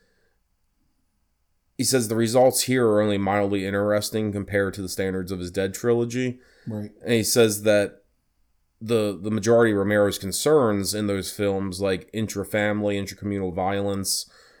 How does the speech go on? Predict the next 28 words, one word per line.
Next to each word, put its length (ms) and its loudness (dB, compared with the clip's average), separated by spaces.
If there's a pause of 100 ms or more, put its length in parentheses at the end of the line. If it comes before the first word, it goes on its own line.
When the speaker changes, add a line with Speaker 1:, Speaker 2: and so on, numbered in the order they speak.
(140)
Speaker 1:
um, 680 -2 (580)
horror 300 4
of 120 -6
quantity, 840 -2
um, 640 -6 (600)
and 160 -6
stuff 240 0
like 240 0
that, 320 2
it 100 -4
only 220 4
comes 380 -2
through 680 -2
a 40 0
little 340 -2
bit 520 -2 (600)
because 1000 0
of 440 -2
the 400 -6 (400)
anthology 640 -2
aspect 640 0
of 160 -2
the 60 0
movie, 480 0 (460)
and 200 0
that 80 2
it 220 -6
limits 1000 -2